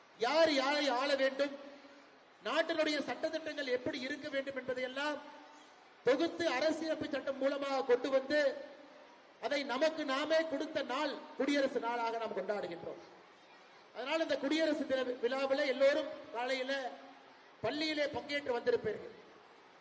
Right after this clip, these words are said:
எப்படி திருக்குறள் மகாத்மா காந்தி அவர்களுக்கு ஒரு மாற்று சிந்தனையை கொடுத்து இந்தியாவினுடைய சுதந்திர போராட்டத்திற்கு திருக்குறள் எப்படி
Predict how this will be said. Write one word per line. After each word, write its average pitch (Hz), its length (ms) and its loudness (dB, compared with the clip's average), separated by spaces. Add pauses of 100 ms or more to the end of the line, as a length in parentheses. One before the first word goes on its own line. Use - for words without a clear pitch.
(200)
எப்படி 339 480 0
திருக்குறள் 311 640 2 (1040)
மகாத்மா 330 600 2
காந்தி 294 400 0
அவர்களுக்கு 269 760 0 (760)
ஒரு 269 160 4
மாற்று 320 460 -2
சிந்தனையை 285 420 0
கொடுத்து 277 580 0 (880)
இந்தியாவினுடைய 311 760 2
சுதந்திர 320 460 2
போராட்டத்திற்கு 285 800 -2
திருக்குறள் 311 460 2
எப்படி 277 460 2